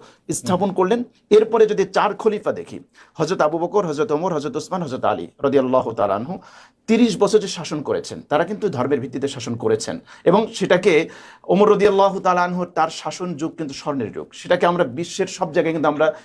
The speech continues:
এক্সাম্পল হিসেবে পেশ করি যে ওমরের শাসন, এটা কিন্তু ধর্মের ভিত্তিতে হয়েছে।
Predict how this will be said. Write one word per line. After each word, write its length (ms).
এক্সাম্পল 460
হিসেবে 240
পেশ 240
করি 220
যে 80
ওমরের 280
শাসন, 400
এটা 140
কিন্তু 160
ধর্মের 280
ভিত্তিতে 300
হয়েছে। 320